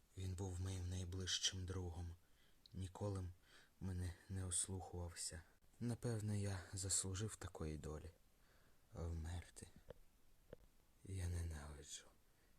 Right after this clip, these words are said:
Ненавиджу себе. Що ж я наробив?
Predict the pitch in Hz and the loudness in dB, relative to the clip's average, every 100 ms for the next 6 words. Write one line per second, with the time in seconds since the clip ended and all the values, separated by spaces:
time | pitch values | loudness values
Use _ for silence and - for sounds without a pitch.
0 | - 101 98 92 78 78 - - - - | -4 2 4 4 2 0 -4 -2 -2 -2
1 | 73 78 82 - - - - - - - | -2 -6 -8 -16 -20 -20 -20 -16 -8 -4
2 | - 110 - 92 90 82 73 85 82 - | -2 0 0 2 0 0 -2 -6 -8 -10
3 | 85 - | -12 -12